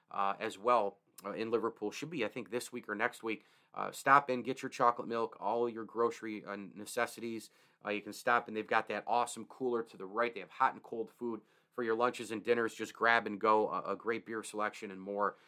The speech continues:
at Burn Dairy all over Central New York. And, of course, as you're on the road, pop in and get gas at Burn Dairy as well. And you can join their savings program and, uh, see how you can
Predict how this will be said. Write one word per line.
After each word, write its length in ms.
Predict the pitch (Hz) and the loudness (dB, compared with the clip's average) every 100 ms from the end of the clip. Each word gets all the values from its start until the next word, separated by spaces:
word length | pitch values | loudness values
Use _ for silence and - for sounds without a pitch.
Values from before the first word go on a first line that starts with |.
| _ - | _ -6
at 320 | 113 110 - | -4 -4 -4
Burn 400 | - 113 120 117 - 98 | 2 4 4 2 -6 -4
Dairy 400 | 113 113 104 95 - | 2 4 4 0 0
all 220 | 110 113 | 2 4
over 340 | 104 98 107 - | 2 0 -2 -4
Central 360 | - 107 - | -4 -6 -4
New 60 | 101 | 0
York. 180 | 107 113 | 0 0
And, 80 | 113 | -4
of 80 | |
course, 400 | - 180 156 - | -2 -2 -2 -4
as 120 | 110 101 | -4 0
you're 140 | 113 | 4
on 120 | 120 | 4
the 60 | 110 | 4
road, 280 | 131 151 117 | 4 2 4
pop 260 | 117 - | 2 2
in 140 | 135 165 | -2 -4
and 120 | 95 | -6
get 200 | 127 - | -8 -8
gas 440 | 131 139 - - - _ _ - | -10 -10 -12 -16 -16 _ _ -12
at 160 | 110 90 | -6 0
Burn 200 | 113 104 | 0 2
Dairy 280 | 110 107 | 2 2
as 100 | 104 | -2
well. 200 | 92 107 | -2 0
And 100 | 104 | 0
you 40 | 104 | -2
can 120 | 101 | -6
join 240 | 95 110 | -2 -2
their 100 | 98 | -2
savings 400 | 90 147 156 139 | -4 0 0 0
program 520 | - 139 123 131 127 113 _ _ _ _ _ _ _ _ - 110 | 2 4 6 4 2 0 _ _ _ _ _ _ _ _ -14 -8
and, 320 | 107 101 95 | -6 -6 -4
uh, 120 | 95 | -4
see 220 | - 117 | -6 -4
how 100 | 113 | -2
you 160 | 107 104 | -2 -4
can 180 | 104 | -8